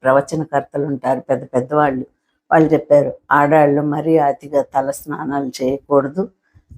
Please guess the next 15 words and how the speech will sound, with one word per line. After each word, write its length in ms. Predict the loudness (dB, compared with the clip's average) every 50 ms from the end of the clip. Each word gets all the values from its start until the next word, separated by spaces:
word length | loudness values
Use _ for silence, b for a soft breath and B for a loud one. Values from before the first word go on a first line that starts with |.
| -2
ఆ 140 | 0 0 0
తర్వాత 680 | 2 2 4 4 4 2 2 0 -2 -4 -4 -4 -8 -12 _ _ _ _ _ _ _ _ _ _ _ -2 4
వారంలో 540 | 6 6 6 6 4 2 2 2 2 0
ఒక్కరోజు 560 | 0 -2 -2 0 -2 2 2 4 2 2 -2 -4
పోసుకుంటే 600 | -6 -6 -6 -6 -10 -10 -10 -10 -8 -10 -12 -8 -2 0
చాలు 260 | 2 2 2 2 0
అని 260 | 0 0 0 -2 -2
కూడా 160 | -2 -4 -4 -4 -6 -12
చెప్పారు. 420 | -10 -8 -4 -2 -2 -2 -4 -8 _ _ _ _ _ _ _ _ _ _ _ -8 0
ఒంటికి 400 | 2 2 2 4 4 2 2 2
పోసుకొని 680 | 2 2 0 0 -4 -4 0 0 2 2 2 0 -2 _ _ _ _ 2
పూజలు 300 | 2 2 4 4 4 4
చేసుకోవచ్చు 840 | 4 0 -4 -6 -6 -6 -6 -4 -4 -4 -6 -8 -14 -14 -14 -14 -14 _ _ _ _ _ _ _ _ _ 0
అని 360 | 2 4 4 4 4 2 0 -2 2 2
చెప్పారు. 580 | 2 2 4 4 4 4 4 2 -4 -6 -8